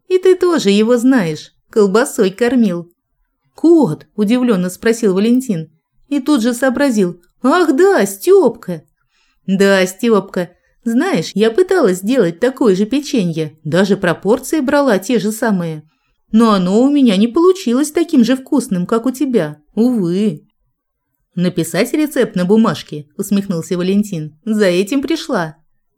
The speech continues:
Разведывать секреты поварского мастерства?» «Нет, не только». И Степка опять начал нос воротить от всего, кроме куриной печени.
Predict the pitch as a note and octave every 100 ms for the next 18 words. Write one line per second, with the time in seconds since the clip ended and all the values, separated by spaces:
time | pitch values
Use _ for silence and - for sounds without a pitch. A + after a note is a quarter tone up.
0 | - B3 G3+ G3 F3+ F#3 G3+ F3+ - F#3+
1 | E3 F3 A#3 C#4+ A3 G3 G3+ G3+ - F#3
2 | F3+ F3 - F#3 - - E3+ A3 D4 _
3 | _ _ _ _ _ _ - F3+ E3 D#3
4 | E3 - _ A#3+ D#4+ - A3+ F#3+ G3 G#3
5 | G#3+ _ _ _ _ _ G4 G4+ - C4
6 | D#4 - C#4+ C#4+ C4+ C4 B3+ A#3+ C4 B3+
7 | B3 A#3 A#3 A3 A3 A3 G3+ G#3 - -
8 | G#3+ G3 F#3+ F#3+ - G#3+ G3 G3+ G#3 G3+
9 | G3 G3+ G3+ F#3+ F#3+ F#3+ F3 F3